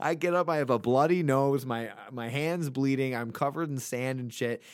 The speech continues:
And I just did, like, the, do you remember when, um, Andy Dufresne fucking goes into the ocean?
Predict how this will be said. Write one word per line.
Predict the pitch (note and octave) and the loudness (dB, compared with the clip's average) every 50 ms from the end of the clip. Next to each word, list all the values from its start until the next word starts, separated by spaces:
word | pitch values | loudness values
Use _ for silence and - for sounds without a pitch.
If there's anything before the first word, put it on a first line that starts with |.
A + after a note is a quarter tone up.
| - - | -18 -12
And | - C3 C3 | -10 -10 -8
I | C3+ C#3 D#3+ | -6 -6 -4
just | D3+ E3 D#3+ C#3+ C3+ B2 | -2 -2 -2 -2 -4 -4
did, | C3 C#3+ C#3+ C3+ | -4 -4 -2 -2
like, | C3+ C3 C3 B2+ - | -2 -4 -4 -4 -4
the, | C3 A#2+ A#2 A2+ A2 G#2+ - _ _ _ _ _ _ _ - - - C3 | -4 -4 -2 -4 -6 -8 -10 _ _ _ _ _ _ _ -20 -20 -12 -6
do | C3 | -6
you | D3 | -4
remember | C#3+ D3+ D#3+ E3 F3 F3+ E3+ | -2 -2 -4 -2 -2 -2 -2
when, | D3+ D3 C#3+ C#3 C3+ C3 | -2 -2 -2 -4 -4 -4
um, | B2+ B2 A#2+ A#2 A2+ A2 A2 A2 G#2+ - _ - | -4 -4 -4 -6 -6 -8 -10 -12 -14 -16 _ -10
Andy | C3+ C3 C3 C3 B2 | -8 -6 -6 -8 -8
Dufresne | A#2 B2+ B2+ A2+ - - B2+ B2 B2 B2+ B2 B2 A2+ | -6 -6 -6 -6 -6 -6 -6 -6 -6 -6 -8 -8 -8
fucking | - B2+ A#2 A#2 B2 A#2+ A2+ A2 G#2+ G2+ G2 | -6 -6 -6 -6 -8 -10 -10 -10 -12 -10 -6
goes | A#2 A2 A2+ A#2+ A2 | -4 -4 -4 -4 -4
into | A#2+ A#2 G#2+ | -6 -10 -10
the | G#2 G#2 | -8 -8
ocean? | G#2 G#2+ A2 A2 G#2+ A#2 A#2 A#2 A#2 | -6 -6 -6 -6 -6 -8 -8 -10 -10